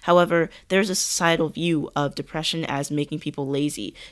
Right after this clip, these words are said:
People that are depressed, have clinical depression, are lazy. They just don't want to do anything ever because they're just lazy and they have no motivation for anything because it is their fault. When in reality, there is actually dopamine deficiencies that people with depression have.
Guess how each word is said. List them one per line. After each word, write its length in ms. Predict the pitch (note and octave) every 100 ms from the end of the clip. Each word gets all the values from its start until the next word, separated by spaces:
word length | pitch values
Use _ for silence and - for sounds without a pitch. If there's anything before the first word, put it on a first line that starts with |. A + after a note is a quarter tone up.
| -
People 200 | G3+ G3+
that 120 | F#3+
are 80 | E3
depressed, 460 | F3 - D3+ D#3
have 160 | D3 -
clinical 280 | E3+ E3 D#3+
depression, 400 | D3+ C#3+ - D3+
are 220 | C#3 C#3+
lazy. 420 | C#3+ F3 F3 E3+
They 120 | D#3
just 220 | C#3+ D3 -
don't 120 | D#3+
want 180 | F#3+ F#3+
to 60 |
do 40 | D#3+
anything 300 | D#3 D#3 D3
ever 280 | C#3+ C#3 C#3 - -
because 340 | F3+ G3 E3 D#3
they're 120 | E3+
just 160 | G3+
lazy 360 | G3 A3 G3+ C#3
and 180 | C3+ C#3+
they 80 | D#3+
have 140 | D3
no 240 | D3 D#3
motivation 440 | D#3 D3+ D3+ D3+ E3+
for 60 |
anything 420 | - C#3+ D3 D3 - - -
because 280 | - G#3 E3+
it 60 | D#3
is 140 | D3
their 120 | C#3+
fault. 260 | C#3 D3+ -
When 140 | D3+
in 120 | D3+ D3
reality, 520 | E3+ F3 F3 E3+ D#3+ - - - -
there 180 | F#3 F#3
is 120 | G#3
actually 720 | D3 A3 - F3+ F3 D#3 - G3 - -
dopamine 480 | F#3 F#3 E3+ D#3+ D3
deficiencies 720 | D3 D#3+ D3+ D3+ - C#3+ C#3+
that 140 | C#3+
people 460 | - E3+ E3 D3 D3
with 320 | D3+ C#3+ -
depression 380 | - E3+ D3+ E3
have. 280 | E3+ -